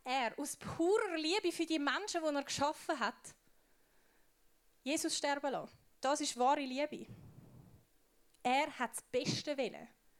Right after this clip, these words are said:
Aktiv das Beste wollen. Er hat aktiv etwas gemacht, dass wir einen Zugang zu Gott können haben. Das ist Liebe. Im Johannes ein, äh, im ersten Johannes vier neunzehn steht,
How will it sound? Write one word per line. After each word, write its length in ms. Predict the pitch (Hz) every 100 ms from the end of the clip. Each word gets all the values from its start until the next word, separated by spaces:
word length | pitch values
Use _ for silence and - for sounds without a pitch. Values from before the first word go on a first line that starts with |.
| _ _ _
Aktiv 720 | 240 311 - - 294 294 - - - _
das 180 | - -
Beste 420 | 262 269 - 302
wollen. 140 | 269 220
Er 200 | 202 240
hat 120 | 254 - - -
aktiv 460 | 269 - - 302 285
etwas 360 | 269 254 240
gemacht, 440 | - 262 277 - - - - -
dass 180 | 254 254
wir 460 | 269 320 262 214 - _ _ _ _ _ _ _ _ _
einen 140 | 247
Zugang 440 | 247 269 285 277 247
zu 140 | 247
Gott 160 | 226 240
können 260 | - 254
haben. 180 | 226 214 - - - - - - -
Das 260 | - 262 294
ist 140 | 285
Liebe. 420 | 247 269 302 247 - - - _ _ _ _ _ _ _ _ -
Im 140 | 269
Johannes 420 | 269 240 294 285 -
ein, 320 | 240 240 294 247
äh, 180 | 247 240
im 80 | 247
ersten 280 | 294 -
Johannes 480 | 254 240 277 277 285
vier 220 | - 277
neunzehn 360 | 269 269 302 262
steht, 320 | - 240 254